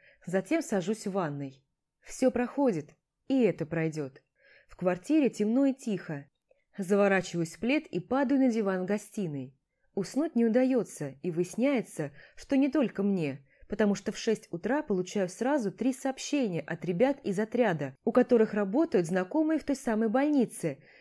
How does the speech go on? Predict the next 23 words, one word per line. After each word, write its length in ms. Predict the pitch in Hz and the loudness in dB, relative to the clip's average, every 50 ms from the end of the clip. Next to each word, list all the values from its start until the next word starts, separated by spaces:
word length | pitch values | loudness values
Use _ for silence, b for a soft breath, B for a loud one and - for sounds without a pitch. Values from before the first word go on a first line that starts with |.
| b b | b b
где 220 | 202 196 180 214 208 | -4 0 2 2 4
борется 380 | 190 220 220 202 185 - 185 | 6 6 6 6 6 4 0
за 200 | 175 170 180 175 | -2 0 0 0
жизнь 320 | 165 196 285 294 220 160 165 | 0 0 2 2 2 0 -2
моя 200 | 170 180 185 170 | -2 -2 -2 -4
вчерашняя 540 | - - 220 269 302 285 - - 269 269 | -4 -2 0 0 0 0 2 2 2 2
жертва. 560 | 240 214 247 214 - - - 147 147 131 131 - _ _ _ _ _ _ _ - | 4 4 4 2 2 0 -4 -8 -8 -8 -8 -12 _ _ _ _ _ _ _ -2
Живая, 720 | 220 208 247 277 254 302 320 311 220 143 131 131 - _ _ _ _ | 0 2 2 4 4 4 4 4 4 2 0 -4 -8 _ _ _ _
не 220 | 196 185 185 190 180 | -2 0 0 0 -2
ссы. 500 | - - - - 190 165 143 151 - _ _ _ _ _ _ _ _ _ _ _ _ _ _ _ - | -4 -6 -6 -4 -4 -4 -6 -8 -14 _ _ _ _ _ _ _ _ _ _ _ _ _ _ _ -6
Ранение 480 | 202 190 180 196 214 269 320 294 247 202 | -2 0 2 4 4 4 4 4 2 2
спровоцировало 680 | - - 180 175 170 170 - - 302 302 294 294 294 | 0 0 0 2 2 0 0 0 2 2 4 4 2
инфаркт, 800 | 285 - 269 269 254 - - - 247 185 147 - - - - _ b b b b b b | 2 2 0 -2 -2 -2 -2 -2 -2 -2 -2 -6 -10 -20 -20 _ b b b b b b
плюс 300 | b 220 262 320 311 - - | b 4 4 4 4 2 0
она 220 | - 196 202 196 | -2 0 0 0
потеряла 640 | - 196 196 - 220 226 269 311 294 220 151 143 147 | -2 -2 -2 2 4 4 6 6 4 2 0 -2 -4
много 360 | 185 190 196 220 240 226 233 220 | -2 0 2 2 2 2 2 0
крови. 540 | - - 226 214 185 151 135 139 131 135 _ _ b b b b b b b b | 0 0 0 0 0 0 -2 -6 -10 -12 _ _ b b b b b b b b
Одно 300 | 196 202 170 190 208 196 | -4 -2 2 2 2 4
дело 260 | 175 208 196 185 185 | 4 4 4 4 2
стрелять, 580 | 185 - - 202 196 202 262 311 339 - - b b b | 0 -2 -2 0 4 4 4 4 4 0 -4 b b b
чтобы 320 | b - - 202 190 208 - | b -4 -2 0 2 2 2
уничтожить, 840 | - 202 214 233 220 - - - 240 220 175 151 151 135 - - | 2 2 2 2 0 -2 -2 0 0 0 2 0 -2 -6 -6 -10